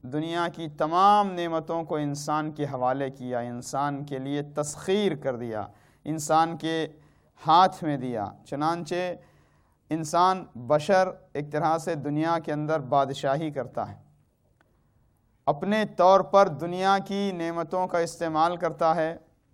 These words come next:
اور اپنی عقل، اپنے شعور، اپنے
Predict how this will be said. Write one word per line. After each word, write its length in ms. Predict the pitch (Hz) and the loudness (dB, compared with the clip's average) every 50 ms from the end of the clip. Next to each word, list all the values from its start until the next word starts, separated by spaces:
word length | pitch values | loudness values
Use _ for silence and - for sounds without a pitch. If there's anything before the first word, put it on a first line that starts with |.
| _ _ _ _ _ _ _ _ _ | _ _ _ _ _ _ _ _ _
اور 440 | - - 143 160 165 165 165 165 160 - - - _ _ _ _ _ _ _ _ - | -4 2 4 6 6 6 6 4 2 -2 -6 -14 _ _ _ _ _ _ _ _ 2
اپنی 380 | - 170 - - 208 220 226 214 - - | 2 2 2 0 0 0 0 0 2 4
عقل، 280 | 175 202 202 214 190 - | 4 4 4 2 0 0
اپنے 340 | - 175 - 165 175 185 180 | 0 -2 -2 -2 -4 -4 -4
شعور، 440 | 143 - 175 165 185 202 208 208 208 - | -4 -4 -4 -2 0 2 0 0 0 -2
اپنے 440 | 151 151 151 180 175 180 185 175 | -4 -4 -2 -4 -2 -2 -2 -2